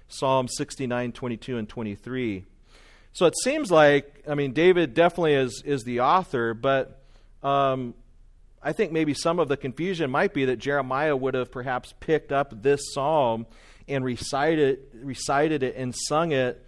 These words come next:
uh, when he was going through his own, uh, persecutions and difficulties.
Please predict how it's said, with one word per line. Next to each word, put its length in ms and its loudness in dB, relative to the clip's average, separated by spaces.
uh, 140 0
when 140 0
he 120 4
was 140 2
going 240 2
through 180 -4
his 320 0
own, 520 0
uh, 220 0
persecutions 960 -4
and 100 -6
difficulties. 1080 -8